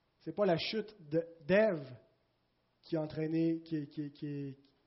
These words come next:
qui nous est imputée, c'est la chute d'Adam. Probablement que Ève aurait pu être rachetée par l'obéissance d'Adam, comme nous avons été rachetés par l'obéissance de Christ.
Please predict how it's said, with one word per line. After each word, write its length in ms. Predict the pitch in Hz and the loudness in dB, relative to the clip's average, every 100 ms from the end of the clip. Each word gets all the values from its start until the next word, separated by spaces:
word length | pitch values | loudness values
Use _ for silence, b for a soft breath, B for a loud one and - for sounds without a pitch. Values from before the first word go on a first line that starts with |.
| _ | _
qui 140 | _ 156 | _ -6
nous 180 | 156 147 | -6 -6
est 140 | 147 | -6
imputée, 320 | 143 - 214 | -10 -10 -12
c'est 120 | 196 | -8
la 120 | 156 143 | -6 -6
chute 260 | - 156 | -8 -10
d'Adam. 340 | 147 135 151 139 - _ b b b b _ | -8 -6 -6 -8 -12 _ b b b b _
Probablement 440 | 151 160 170 190 | -4 0 2 0
que 80 | 190 | 0
Ève 260 | 170 202 185 | 2 4 4
aurait 200 | 165 165 | 0 0
pu 120 | 180 | -2
être 140 | 180 170 | -2 -6
rachetée 540 | 156 214 - 262 269 | 0 0 0 -6 -4
par 260 | 202 180 170 | 0 0 2
l'obéissance 640 | 165 160 151 151 165 165 | 0 0 -2 -2 -2 -2
d'Adam, 360 | 151 143 175 185 | -4 -2 -2 -2
comme 240 | 165 165 | -4 -4
nous 120 | 160 | -4
avons 200 | 151 156 | -4 -4
été 160 | 151 156 | -4 -4
rachetés 340 | 165 165 190 | -2 -4 -4
par 140 | 180 160 | -2 -2
l'obéissance 540 | 156 151 147 165 156 | -2 -6 -6 -6 -6
de 80 | 143 | -8
Christ. 340 | - 254 - | -6 -6 -6